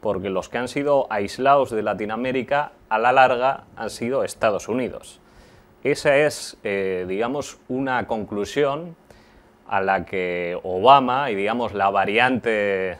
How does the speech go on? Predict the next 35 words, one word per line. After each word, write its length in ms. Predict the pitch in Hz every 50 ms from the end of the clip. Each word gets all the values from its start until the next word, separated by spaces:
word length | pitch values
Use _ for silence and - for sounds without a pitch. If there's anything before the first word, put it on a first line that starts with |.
| - _ _ _ - _ _ _ _ _ _ -
eh, 640 | 98 92 90 90 87 87 87 85 85 85 82 82 78 - 80 - _ _ _ _ -
política 600 | - 90 90 104 120 135 127 120 104 98 95 92
que 100 | 90 95
representa 600 | 90 95 87 - 87 - - 110 107 104 - 110 101
Obama 440 | 98 110 123 120 107 104 113 123 113
dentro 300 | 101 101 101 - 98 104
de 60 | 92
la 140 | 90 85 87
política 480 | - 90 98 107 98 92 104 98 95 92
norteamericana, 960 | 92 87 85 - - 85 87 87 85 85 - - 117 117 117 107 107 - - - _ _ - - - - - - - _ _ _
eh, 680 | - 107 92 85 82 82 82 82 82 82 80 80 - -
es 160 | - 127 120 151
la 120 | 143 117
conclusión 440 | 120 113 98 104 104 98 - 127 127
a 60 | 113
la 120 | 104 98 87
que 60 | 113
han 120 | 113 113
llegado. 360 | 107 101 90 90 87 80 78 82
Entonces, 440 | 85 - 92 85 85 82 - - -
eh, 440 | - 101 92 87 85 85 85 85 82 - _ _ _ _ - _
creo 220 | - - 160 143
que 100 | - 123
la 140 | 113 107 104
visita 380 | 104 101 - - 131 127 147 143
de 40 |
Obama 300 | 139 135 147 160 165 151
simboliza 680 | - - 104 92 95 98 110 120 120 - 147 147 139 - -
un 180 | 123 123 120
cambio, 480 | 113 - 143 143 127 110 92 90 87 82
pero 180 | 80 101 98 113
un 120 | 135 131
cambio 320 | - 160 151 156 156 151
de 100 | 120 110
forma 460 | - - 147 131 104 90 85 80 76